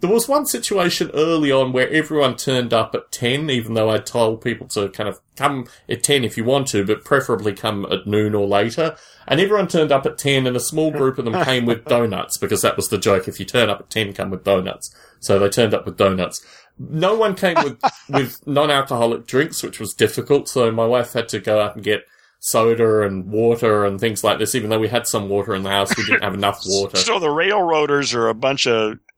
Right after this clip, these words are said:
Speaker 2: alcoholics, huh?
Speaker 1: Well,
Speaker 2: <laughs>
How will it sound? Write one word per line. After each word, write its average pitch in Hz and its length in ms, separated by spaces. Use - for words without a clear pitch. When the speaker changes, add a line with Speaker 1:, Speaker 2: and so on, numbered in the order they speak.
Speaker 2:
alcoholics, 135 1000
huh? 110 180
Speaker 1:
Well, 277 640
Speaker 2:
<laughs> - 380